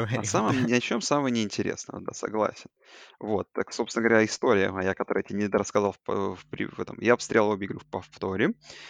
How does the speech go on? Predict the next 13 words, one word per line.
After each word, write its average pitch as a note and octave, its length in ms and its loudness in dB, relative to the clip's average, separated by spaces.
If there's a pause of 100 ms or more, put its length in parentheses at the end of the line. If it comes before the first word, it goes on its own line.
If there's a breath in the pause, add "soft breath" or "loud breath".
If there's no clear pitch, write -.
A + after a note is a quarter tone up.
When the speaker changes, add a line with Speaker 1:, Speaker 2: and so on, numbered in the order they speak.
(220 loud breath)
Speaker 1:
Ну D#3+ 100 4
и, G#3 60 8
значит, D3+ 280 4
я A#2 60 2
смотрю C#3+ 320 2
Алабама A#2+ 300 4
Цинциннати. B2 640 -2
Speaker 2:
Мгм. A2+ 220 -6 (840)
Speaker 1:
Ну, D#3+ 180 2
и F#3+ 40 4
где-то E3+ 200 4
в - 80 -4
середине, C3+ 640 2